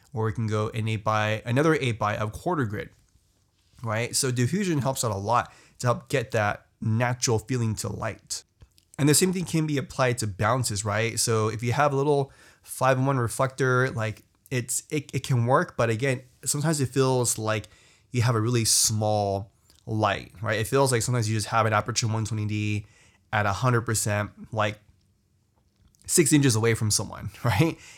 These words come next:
And not to say that doesn't work. I've done that in the past, but you're very limited in the coverage. You're very limited in the shot size and the angles you can shoot at, right? So in that instance, instead of using, like, a little, you know, five one reflector,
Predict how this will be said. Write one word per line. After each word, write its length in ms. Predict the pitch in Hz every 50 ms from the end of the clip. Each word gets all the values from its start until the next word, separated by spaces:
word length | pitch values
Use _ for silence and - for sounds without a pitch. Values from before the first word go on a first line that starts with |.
| - _ _
And 200 | 131 120 120 123
not 140 | 139 147 -
to 60 | 156
say 120 | 135 165
that 120 | 151 131 120
doesn't 280 | 143 139 139 131 127
work. 240 | 131 147 170 196 - -
I've 160 | 226 - 107
done 140 | - 110 113
that 60 | 123
in 60 | 120
the 60 | 113 110
past, 480 | - - 127 131 151 160 - - -
but 260 | - 107 107 101 - - - - - _ _
you're 140 | - 117 113
very 160 | 123 165 156
limited 520 | 135 123 120 127 139 151 147 - - 131 117
in 100 | 110 104
the 80 | 107
coverage. 360 | 104 - - 147 117 107 101 107
You're 80 | 104
very 160 | 92 151 143
limited 480 | 120 107 104 117 131 139 135 - - 113
in 80 | 110 104
the 80 | 104
shot 340 | 98 - - 151 127 - -
size 580 | - - 117 107 117 117 113 - 113 - - - - - - _ _ _
and 140 | - 117 113
the 80 | 113 - -
angles 320 | 135 135 143 143 120 104
you 60 | 104 90
can 100 | 104 101
shoot 240 | - - 113 107
at, 200 | 95 - - 90 95
right? 260 | 101 95 113 117 - - _ _ _ _ _ _ _ _ _ _ _ _ _ _ _ _ _ _ - -
So 220 | - - 143 131
in 40 | 131
that 160 | 143 147 -
instance, 380 | 147 160 - - - 135 123 127
instead 200 | 113 101 - 139
of 80 | 123
using, 300 | 120 127 120 127 123 120
like, 200 | 120 123 123 120 -
a 80 | - 120
little, 360 | 123 123 117 113 110 110 - -
you 100 | 139 123
know, 120 | 110 113 110
five 220 | - 110 110 113
one 140 | 120 120 117
reflector, 640 | 113 107 - - 151 165 - - 110 104 107 110 -